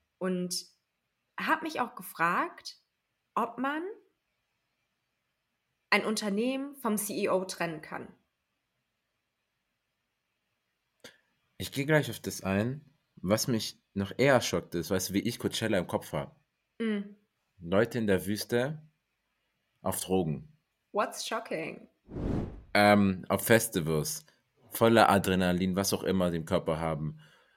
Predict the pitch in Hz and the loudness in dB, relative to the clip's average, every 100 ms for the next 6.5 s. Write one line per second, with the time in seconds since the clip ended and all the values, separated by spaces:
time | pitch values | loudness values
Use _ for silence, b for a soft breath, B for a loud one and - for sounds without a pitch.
0 | b 95 110 123 127 113 110 107 - 107 | b 6 6 8 8 6 4 -4 -2 0
1 | 113 104 - - _ _ 95 101 120 113 | 0 -2 -8 -14 _ _ -4 -2 -2 4
2 | 147 151 107 92 87 80 76 92 - - | 4 4 2 2 2 0 -2 -4 -4 -4
3 | 92 - 107 110 120 131 135 151 b b | -4 0 -2 -2 -4 -2 -2 -2 b b
4 | b _ _ _ _ _ _ _ 147 151 | b _ _ _ _ _ _ _ -4 0
5 | 147 147 165 175 175 170 - - 131 - | 0 2 2 4 2 -2 -4 -2 -2 0
6 | 131 139 156 - - | -2 0 0 -2 -12